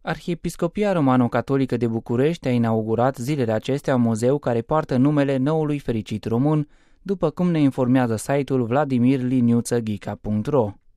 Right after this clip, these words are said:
Muzeul se găsește la subsolul Palatului Arhiepiscopal și poate fi vizitat în mod gratuit până la sfârșitul lunii septembrie,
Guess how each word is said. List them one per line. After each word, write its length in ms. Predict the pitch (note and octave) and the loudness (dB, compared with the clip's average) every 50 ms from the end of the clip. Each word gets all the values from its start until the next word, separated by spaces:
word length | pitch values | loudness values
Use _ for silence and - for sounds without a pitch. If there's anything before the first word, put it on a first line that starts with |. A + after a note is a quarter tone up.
| _ _ | _ _
Muzeul 440 | E3 D3+ C#3+ C3+ D#3 E3 F#3 G3 G3+ | -6 -4 0 2 2 2 2 2 0
se 140 | - D3+ B2 | 0 -2 0
găsește 480 | B2+ A#2 - - C3+ C#3 - - E3+ | 2 2 2 0 -2 -2 0 0 0
la 120 | D#3 C3+ A#2 | 0 0 0
subsolul 500 | - A#2 G#2+ - - C#3 C3+ C#3 C3 B2 | -2 -6 -6 -2 0 2 2 2 2 2
Palatului 440 | - A2+ A2+ A2+ - - A2 A2 | 0 0 2 2 0 0 0 0
Arhiepiscopal 880 | G#2+ A#2 A#2+ - A#2+ G#2 - - G2 - - B2 - - E3 D#3+ D3+ C3 - _ _ - _ - | 0 -2 -2 -2 -6 -6 -6 -6 -8 -6 -4 -4 0 2 2 2 2 2 -2 _ _ -20 _ -14
și 160 | - - F3 | -8 -8 -4
poate 260 | - G#3+ G#3+ - G#3+ | -4 -4 -4 -4 -4
fi 120 | F#3 G3 | -6 -4
vizitat 500 | F#3 E3+ E3 D3+ C#3+ C3 - D3+ E3 - | -6 -6 -4 -4 -4 -2 0 -2 -2 0
în 80 | D#3+ C#3+ | 0 2
mod 200 | C3 B2 B2 A#2 | 2 2 2 0
gratuit 480 | A2 A#2+ A#2 A2 - A2 A#2+ C3+ C3+ - | 0 0 -2 -2 -2 -2 -2 -2 -4 -4
până 240 | - F3 E3 D#3 | -4 -2 0 2
la 120 | C#3 A#2+ G#2+ | 2 0 0
sfârșitul 520 | - - A2+ G#2+ - C3 B2 - B2 A2 | -2 -6 -8 -6 -4 -4 -4 -2 -2 0
lunii 220 | A2 C3 B2+ A2 G2 | 2 4 2 2 0
septembrie, 680 | - G#2+ G#2+ - - D#3+ D#3+ D#3 C#3+ C#3 C3 A#2 A2 | -2 -8 -6 -2 0 0 0 0 0 0 0 0 -2